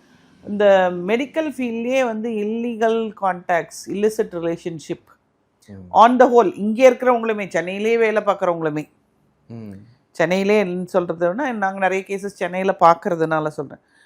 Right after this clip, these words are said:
Speaker 1: So, ஆ, இல்லிசிட் ரிலேஷன்ஷிப்ஸ் வந்து இப்ப நிறைய வந்துகிட்டு இருக்கு.
Speaker 2: ம்.
Speaker 1: நிறைய பிரபலங்களும் வந்து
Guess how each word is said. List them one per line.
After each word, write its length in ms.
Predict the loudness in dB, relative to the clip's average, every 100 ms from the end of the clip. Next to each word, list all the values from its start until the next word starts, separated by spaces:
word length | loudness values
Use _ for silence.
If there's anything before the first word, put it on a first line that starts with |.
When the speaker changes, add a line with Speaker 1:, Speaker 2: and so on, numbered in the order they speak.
| _ _
Speaker 1:
So, 800 | _ -2 0 0 0 -2 -2 -6 -12 -18 -20 -16 -16 -14 -2
ஆ, 500 | 4 6 8 8 6
இல்லிசிட் 760 | 2 2 0 0 -4 -2 -2
ரிலேஷன்ஷிப்ஸ் 480 | -2 -4 -6 -6 -6
வந்து 200 | -6 -6
இப்ப 140 | -6
நிறைய 380 | 0 0 0 -2
வந்துகிட்டு 260 | -4 -6 -8
இருக்கு. 300 | -12 -18 -20 _ _ -20
Speaker 2:
ம். 800 | -20 -20 -20 -20 _ _ -12
Speaker 1:
நிறைய 280 | -2 4 4
பிரபலங்களும் 760 | 6 4 4 0 -4 -4 -4 -2
வந்து 400 | -2 2 0